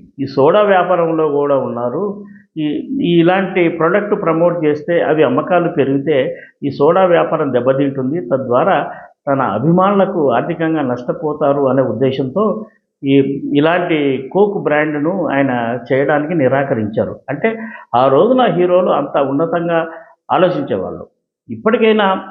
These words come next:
మన హీరోలు ఈ బ్రాండ్లను ప్రమోట్ చేసే ముందు, ముందు వెనక ఆలోచించాలి. కేవలం తన వ్యక్తిగత బెనిఫిట్ కోసం చేస్తున్నందువల్ల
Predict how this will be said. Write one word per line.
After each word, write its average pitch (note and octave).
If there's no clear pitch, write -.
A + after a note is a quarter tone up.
మన C#3+
హీరోలు D#3+
ఈ B2+
బ్రాండ్లను F#3
ప్రమోట్ D3
చేసే C3+
ముందు, B2
ముందు D3
వెనక C3
ఆలోచించాలి. A#2+
కేవలం G#3+
తన E3
వ్యక్తిగత F3+
బెనిఫిట్ D3
కోసం C#3+
చేస్తున్నందువల్ల C#3